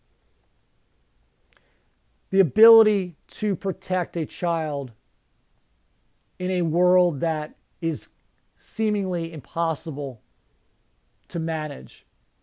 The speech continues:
would be the most draining aspect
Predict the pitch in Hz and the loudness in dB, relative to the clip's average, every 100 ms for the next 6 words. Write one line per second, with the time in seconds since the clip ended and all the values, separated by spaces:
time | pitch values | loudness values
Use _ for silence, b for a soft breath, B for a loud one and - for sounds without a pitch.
0 | _ _ _ _ _ _ _ _ _ _ | _ _ _ _ _ _ _ _ _ _
1 | _ _ _ _ _ _ _ _ _ 175 | _ _ _ _ _ _ _ _ _ 0
2 | 185 196 190 196 139 147 175 214 220 196 | 2 2 2 0 -2 -2 -2 0 -2 -2
3 | 170 151 - 156 156 - - 151 139 - | -6 -10 -12 -8 -8 -8 -10 -8 -8 -12
4 | - | -20